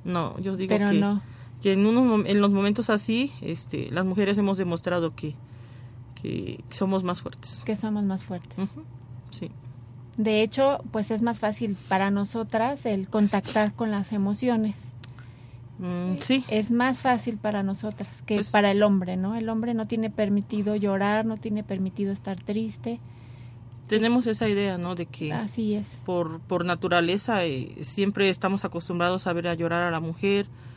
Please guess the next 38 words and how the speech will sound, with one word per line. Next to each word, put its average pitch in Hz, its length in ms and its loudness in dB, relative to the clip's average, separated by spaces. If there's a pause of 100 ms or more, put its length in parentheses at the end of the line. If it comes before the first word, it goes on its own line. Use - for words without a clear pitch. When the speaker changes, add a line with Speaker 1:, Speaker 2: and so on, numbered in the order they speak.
(180)
Speaker 1:
Y 196 140 0
yo 214 120 6
sí 277 120 0
lloré, 247 300 6
lloré 208 240 4
mucho, 254 360 2 (220)
pero 170 420 0 (540)
pues 185 140 0
a 185 60 6
lo 185 60 2
mejor, 196 260 2
como 208 220 6
dicen, 185 300 0
en, 175 240 -4
escondida, 180 540 -2
¿no? 175 140 -2
En 185 100 0
los 175 100 -4
rincones, 190 540 -2 (440)
para 170 220 2
que, 156 400 -2 (440)
para 190 180 6
que 190 80 2
esa 220 160 2
fortaleza 190 500 2
supie-, 202 420 -2
siguiera, 208 460 4
porque, 170 400 -4 (420)
eh, 170 480 2
el 190 120 -4
caerme 214 360 4
yo 214 160 4
era 202 200 2
caerse 196 500 0
Fernanda 185 400 0
y 175 40 -2
caerse 165 300 0
Salvador. 170 360 -4